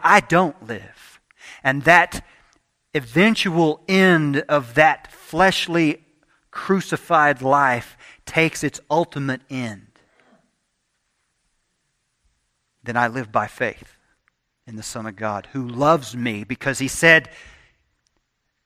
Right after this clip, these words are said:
"As you abide in me, I will abide in you. If you abide in my love, your joy will be full. And you do this, you abide in my love,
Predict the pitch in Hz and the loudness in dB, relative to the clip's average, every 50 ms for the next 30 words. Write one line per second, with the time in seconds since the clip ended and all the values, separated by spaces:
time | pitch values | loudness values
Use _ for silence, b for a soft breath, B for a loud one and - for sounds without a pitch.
0 | _ _ _ _ - 123 110 110 123 131 127 117 107 - 135 135 139 139 139 139 | _ _ _ _ -8 -8 -6 -6 -6 -6 -6 -4 0 2 4 4 4 4 2 0
1 | 127 120 117 - _ _ _ _ _ _ _ _ _ _ _ _ _ _ _ _ | -2 -4 -10 -16 _ _ _ _ _ _ _ _ _ _ _ _ _ _ _ _
2 | _ _ _ 120 117 110 110 120 131 131 120 101 98 98 - - 104 113 123 123 | _ _ _ -12 -10 -8 -8 -6 -6 -6 -6 -6 -10 -12 -8 -6 -6 -6 -6 -6
3 | 120 120 107 _ - 127 117 113 113 110 110 107 - - 120 113 113 117 123 113 | -10 -12 -14 _ -2 0 2 2 2 0 -2 -6 -10 -14 -14 -12 -10 -8 -10 -10
4 | - - 120 123 123 113 - 139 131 135 131 123 113 107 120 117 110 113 117 123 | -10 -10 -8 -8 -8 -2 2 4 4 4 2 0 -6 -8 -4 -4 -4 -4 -4 -2
5 | 135 151 160 156 147 139 131 113 120 113 123 127 120 117 117 120 143 156 160 160 | 2 2 2 4 2 0 -4 -6 -10 -10 -10 -10 -10 -12 -8 -4 -2 0 0 0
6 | 151 143 131 135 139 123 139 139 131 - - - 185 175 170 151 135 B B B | -2 -2 -2 -4 -2 -2 -2 -2 -2 -4 -2 0 2 4 4 2 0 B B B
7 | B 165 151 151 156 160 160 131 120 165 185 214 247 262 240 160 160 156 156 147 | B 0 0 2 0 -2 -4 -4 -2 2 4 6 6 4 4 4 4 4 4 2
8 | - - 160 165 151 120 - 180 233 277 277 226 185 165 156 156 151 147 151 151 | 0 -2 -2 -2 2 4 6 6 8 8 6 4 4 6 6 6 6 6 6 4
9 | 156 160 160 135 | 4 4 2 0